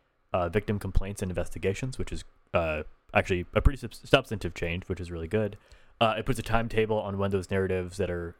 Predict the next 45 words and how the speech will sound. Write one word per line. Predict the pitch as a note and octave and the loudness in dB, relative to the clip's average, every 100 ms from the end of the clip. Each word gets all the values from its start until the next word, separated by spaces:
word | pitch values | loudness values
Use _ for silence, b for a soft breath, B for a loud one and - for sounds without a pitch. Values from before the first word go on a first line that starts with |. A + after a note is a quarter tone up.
| - | -2
given | G2+ F2+ F2+ | 0 0 -2
to, | - F#2 F2 F2 E2+ E2+ - | -2 0 0 0 -4 -6 -2
uh, | F2+ E2 | -2 0
the | E2 | -2
Criminal | - F2+ | -2 -2
Justice | F2 - | -2 -6
Council | - F2 - E2+ - | -4 -2 0 0 2
and | F#2 A#2+ E2 | 0 0 -2
the | - | 4
Post | D3 D#3 | 4 4
Commission, | C#3+ C3+ C3+ B2 A#2+ - | -2 0 0 0 -4 -6
when | G#2 G2 | 0 0
they | F2+ | 0
have | F2 | -2
to | |
be | F#2 | 4
published. | - B2 - | 4 4 -2
So | |
it | F#2 | -2
has | F2 | 0
to | |
be | - | 0
within | F2+ F2 | 0 -2
thirty | - E2+ D#2+ | -4 -8 0
days. | A2+ A#2 A2 - b b b b b | 2 2 -4 -12 b b b b b
Uh, | - G2 | 2 2
so | F2+ | 2
that's | A2+ G#2 | 0 0
a | |
lot | F#2 - | 2 2
better | G#2 | 2
than | G#2+ G2+ | -4 -2
the | F#2+ | 0
year | A2 E3 | 0 0
that | E3 | 0
it | - | 2
was | D#3+ | 0
before. | - D3 D3+ D#3+ | -2 -2 -2 -4
So | - A2 | -2 0
that's, | F#2+ F#2 - - - | 2 0 -4 -18 -6
that's | - F#2 | -2 -2
a | G2 | -2
big, | G2 - - | -4 -6 -6
good | G#2 | -6
change. | - G2+ G2 G2+ - | -2 -2 -2 -6 -10